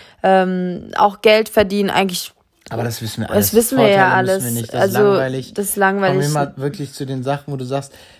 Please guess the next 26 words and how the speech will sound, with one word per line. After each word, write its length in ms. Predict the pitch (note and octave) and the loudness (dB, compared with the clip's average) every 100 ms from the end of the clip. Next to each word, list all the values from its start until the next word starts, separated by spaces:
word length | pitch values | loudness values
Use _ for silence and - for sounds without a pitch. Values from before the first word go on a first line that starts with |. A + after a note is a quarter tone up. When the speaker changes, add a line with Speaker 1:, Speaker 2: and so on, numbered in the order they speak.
| _ _ _ _ - | _ _ _ _ -6
Speaker 2:
es 160 | B2 | -4
ist 120 | C#3 | 0
ganz 280 | D#3+ D#3+ D#3 | 2 2 2
wichtig 480 | D3+ D#3 D3 C#3 - _ _ - - | -2 -2 -4 -8 -10 _ _ -20 -14
Speaker 1:
Na, 140 | G3 | -8
Speaker 2:
und, 260 | F#3+ C3+ F#3+ | -2 -2 -2
Speaker 1:
ruhig. 180 | F#3+ _ _ | -14 _ _
Speaker 2:
und 140 | B2+ C3 | -6 0
auch 220 | C#3 C#3+ | 0 2
bei 160 | C#3+ | 0
dem, 260 | C3+ C3 A#2+ _ _ _ - | 0 -6 -14 _ _ _ -6
in, 160 | C3+ C3+ | -6 -4
in 160 | C3+ B2+ | -2 -2
Bezug 300 | B2+ - C#3+ | -2 -2 0
auf 140 | B2+ | 0
diesen 260 | - B2 B2+ | -2 -2 2
ganzen, 340 | B2 A#2+ B2 | 0 0 -2
ganze 340 | B2 A#2+ B2+ - | -2 0 -4 -2
Fernsehformat 800 | C3 C#3 C3+ - A#2+ A#2 A2 A#2 | 0 2 0 0 2 2 2 0
in 100 | A2+ | 2
den 80 | |
letzten 380 | A2+ A2+ A2 B2+ | 2 0 -2 -4
Jahren, 280 | A2+ A2 A#2 - - - - | -2 -4 -6 -14 -20 -20 -2
das 220 | C3 A#2+ | -2 -2
ist 180 | C#3 - - | -6 -8 0
auch, 520 | B2 C#3+ D#3 C#3 | 4 4 4 0